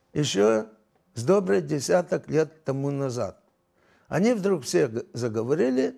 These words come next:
о так называемой голландской болезни. Что такое голландская болезнь? Дело в том, что несколько десятков лет тому назад где-то в Голландии,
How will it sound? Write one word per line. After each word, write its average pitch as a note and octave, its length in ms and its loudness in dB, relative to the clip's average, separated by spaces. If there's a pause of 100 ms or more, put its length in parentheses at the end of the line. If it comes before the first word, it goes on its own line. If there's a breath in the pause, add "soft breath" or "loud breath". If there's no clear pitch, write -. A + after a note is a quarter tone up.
(200)
о A2+ 100 -8
так D#3 400 0 (340)
называемой C3 1200 -2 (100)
голландской A#2 1080 -2 (220)
болезни. G2 580 -4 (400)
Что - 160 -2
такое F3 340 0
голландская C#3+ 580 -2
болезнь? G#2 440 -8 (720 soft breath)
Дело B3 280 6
в G3 80 -2
том, A3 280 0
что - 360 -2 (260)
несколько E3+ 520 0
десятков C#3 640 -2
лет C3+ 240 0
тому A2+ 260 -4
назад A#2+ 540 -2
где-то D3 560 0
в A2+ 80 -10
Голландии, F3+ 800 0